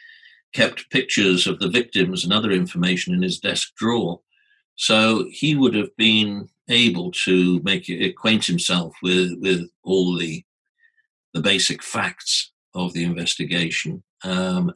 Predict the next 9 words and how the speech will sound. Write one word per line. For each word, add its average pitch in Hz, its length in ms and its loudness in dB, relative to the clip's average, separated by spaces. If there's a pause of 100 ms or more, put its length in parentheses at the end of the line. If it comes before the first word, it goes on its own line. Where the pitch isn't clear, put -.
and 92 320 -2
then, 95 240 -2
of 85 120 -8
course, 95 260 -2
he 95 160 0
was 92 320 0
active 95 560 0 (320)
in 101 360 0
the 95 320 0